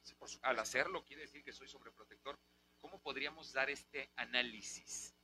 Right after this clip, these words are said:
Speaker 1: Bueno, hago mucho por ellos.
Speaker 2: Ok.
Speaker 1: Siempre estoy adelantándome a sus necesidades porque yo pienso y creo que yo sé todo lo que él necesita, cuándo lo necesita, dónde
Speaker 2: Ok.
Speaker 1: lo necesita. No lo dejo que termine ningún proceso porque yo quiero intervenir.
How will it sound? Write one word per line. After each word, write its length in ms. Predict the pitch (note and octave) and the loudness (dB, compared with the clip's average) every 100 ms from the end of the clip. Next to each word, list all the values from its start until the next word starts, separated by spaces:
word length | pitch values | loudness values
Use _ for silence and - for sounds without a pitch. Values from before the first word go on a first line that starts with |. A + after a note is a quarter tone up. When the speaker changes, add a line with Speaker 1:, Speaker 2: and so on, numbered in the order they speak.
| _ _ _ _ _ | _ _ _ _ _
Speaker 1:
Bueno, 200 | D3 D3 | -6 2
hago 220 | C3 D3 | 2 2
mucho 340 | D#3 F#3+ - A3 | -4 -6 -6 -4
por 160 | G#3+ | 2
ellos. 540 | D3 C#3 B2 - - - _ - | 4 2 -2 -14 -18 -20 _ -8
Speaker 2:
Ok. 200 | A#2 G#2 - | -4 -4 -4
Speaker 1:
Siempre 340 | - D#3+ G3 | -6 -4 -2
estoy 240 | F3+ F#3 | -2 4
adelantándome 760 | F#3+ F#3 D3+ C#3+ - E3 F#3 F#3+ | 4 4 2 0 2 2 2 -4
a 40 | F3 | -6
sus 220 | - - - | -8 -20 -18
necesidades 720 | C3 C3+ C3+ C3+ C#3+ E3+ - | -14 -12 -4 2 4 2 -4
porque 380 | D3+ B2+ B2+ B2+ | -14 -16 -16 -16
yo 120 | D3 | -16
pienso 500 | - D#3+ E3 F3 F3+ _ | -14 -16 -14 -16 -16 _
y 80 | - | -12
creo 320 | C3+ C3+ D#3+ - | -6 -4 -4 -10
que 100 | B2+ | -16
yo 120 | C#3 | -14
sé 120 | C#3+ | -14
todo 200 | - D3 | -8 -6
lo 120 | C#3+ | -6
que 80 | C#3+ | -10
él 60 | C#3 | -14
necesita, 460 | C#3+ B2 C#3 - | -16 -20 -20 -18
cuándo 280 | D3 D3+ D3+ | -10 -6 -6
lo 140 | C#3 B2+ | -10 -16
necesita, 480 | A#2+ A#2 C#3 - C#3+ | -20 -20 -20 -8 -8
dónde 180 | C#3 A2+ | -6 -8
Speaker 2:
Ok. 20 | A2 | -6
Speaker 1:
lo 60 | |
necesita. 540 | G2 G#2 - - _ - _ _ _ _ _ _ - | -6 -6 -10 -18 _ -20 _ _ _ _ _ _ -6
No 180 | D3+ | 0
lo 100 | E3+ F3 | 0 0
dejo 240 | E3 E3+ | -2 -4
que 120 | D#3+ | -6
termine 640 | - C3+ C3+ D3+ D#3+ E3 - C3+ | -4 -6 -8 -14 -14 -18 -20 -20
ningún 300 | C3 D3 D3 | -20 -20 -14
proceso 500 | D3+ - D#3 D3+ E3 | -14 -10 -10 -10 -14
porque 260 | D#3 - B2+ | -20 -20 -16
yo 160 | C3+ - | -16 -10
quiero 200 | C#3+ C#3 | -10 -10
intervenir. 720 | C#3 C#3 A2+ A#2 A#2+ D#3 D3+ | -10 -10 -8 -12 -14 -16 -18